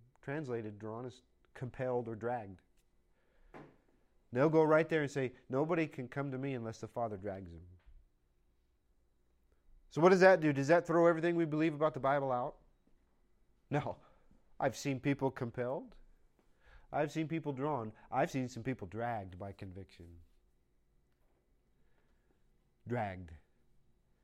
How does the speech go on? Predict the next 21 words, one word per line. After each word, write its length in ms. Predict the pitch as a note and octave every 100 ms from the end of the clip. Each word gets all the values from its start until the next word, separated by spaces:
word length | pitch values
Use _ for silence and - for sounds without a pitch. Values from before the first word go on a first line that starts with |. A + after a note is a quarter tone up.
| -
And 140 | C3 B2+
I've 120 | A2
seen 160 | C3
them 100 | G#2+
reject 380 | F#2+ F#2 G#2 -
it. 100 | E2 - _ _ _ _ _ _ _ - - _ _ _ _ _ _
I've 100 | C3
seen 140 | - B2+
people 340 | C3+ B2+ B2+
look 200 | A#2+ C3
like 160 | B2 A#2
they 80 | C3
were 80 |
gonna 140 | A#2+ A2+
have 60 |
a 40 | G#2
heart 260 | - -
attack. 320 | - - F#2+ - - - - - - _ _ _ - - _ _ _ _
Faces 400 | D#3 D3+ D3 C#3
so 260 | - D3 C#3+
red, 480 | B2+ C#3+ C#3+ C#3